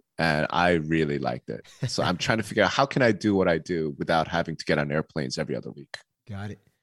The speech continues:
Speaker 2: What is your ideal vacation?
Speaker 1: Oh, that's a great question.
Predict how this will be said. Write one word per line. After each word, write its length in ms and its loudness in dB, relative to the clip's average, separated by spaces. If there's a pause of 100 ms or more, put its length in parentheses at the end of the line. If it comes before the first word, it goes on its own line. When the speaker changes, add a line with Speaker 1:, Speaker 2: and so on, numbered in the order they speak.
(460)
Speaker 2:
What 160 0
is 100 0
your 120 -2
ideal 280 -2
vacation? 460 -6 (1500)
Speaker 1:
Oh, 140 6
that's 200 6
a 40 2
great 220 2
question. 560 -2